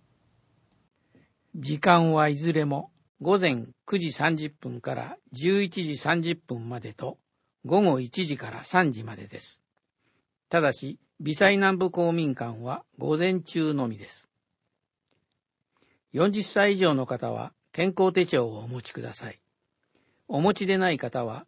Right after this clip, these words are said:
当日発行できます。赤ちゃんのご相談の方は母子健康手帳、バスタオルをお持ちください。暴風警報が発令された場合、公民館での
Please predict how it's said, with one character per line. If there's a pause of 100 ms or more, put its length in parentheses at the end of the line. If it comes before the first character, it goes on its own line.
(140)
当
日
発
行
で
き
ま
す。 (1200)
赤
ち
ゃ
ん
の
ご
相
談
の
方
は (420)
母
子
健
康
手
帳、 (720)
バ
ス
タ
オ
ル
を
お
持
ち
く
だ
さ
い。 (1700)
暴
風
警
報
が
発
令
さ
れ
た
場
合、 (640)
公
民
館
で
の